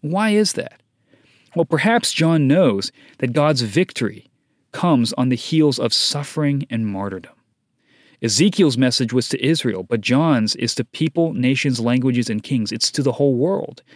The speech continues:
That Christ has died, risen, and ascended, and the Spirit has been poured out, creating the Jew-Gentile church,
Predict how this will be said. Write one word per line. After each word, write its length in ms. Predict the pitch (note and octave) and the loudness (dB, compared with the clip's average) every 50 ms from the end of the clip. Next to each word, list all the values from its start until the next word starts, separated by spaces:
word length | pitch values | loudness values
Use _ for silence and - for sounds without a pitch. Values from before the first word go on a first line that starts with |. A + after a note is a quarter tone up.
| - - - - - - | -20 -20 -20 -20 -12 -4
That 120 | - C3 - | -4 -4 -4
Christ 360 | - - E3 D#3 D#3+ - - | 0 0 2 2 2 2 0
has 120 | C#3+ A#2 | 0 0
died, 320 | G#2 C3+ C3+ D3+ E3 E3+ D#3 | 0 0 2 2 2 2 2
risen, 360 | C#3+ D#3 D#3 C#3+ D3 D#3+ - | 2 2 2 2 2 0 0
and 120 | C3 B2+ | 2 0
ascended, 480 | B2+ A#2+ - - D3+ D3 D#3 E3 F3 - - | 2 2 2 0 2 2 2 0 -2 0 0
and 100 | B2+ A#2+ | 0 0
the 60 | A#2 | 0
Spirit 360 | - - - - D#3 D#3 C#3+ | -2 -2 0 2 2 2 2
has 140 | C#3+ C3 - | 0 0 0
been 140 | C3+ A#2+ A#2 | -2 -4 -4
poured 280 | - - D#3 E3 D3+ | 0 2 2 4 4
out, 220 | D3 C#3+ D3 C#3 - | 4 2 2 -2 -2
creating 460 | - - C#3+ C#3+ C#3+ C#3+ C#3 C#3 B2+ - - - | -2 0 2 2 2 2 0 -2 -4 -6 -14 -10
the 80 | - A2 | -8 -6
Jew-Gentile 760 | G2+ F#2+ B2 C#3+ D#3+ D3+ C3+ D3 D3 C#3 A2+ C#3+ C3+ C3+ C3 | -4 2 2 4 4 4 2 0 0 0 0 0 0 0 0
church, 540 | - - - - D3 E3+ F#3+ - - - | -2 -2 -2 0 0 0 0 -2 -4 -8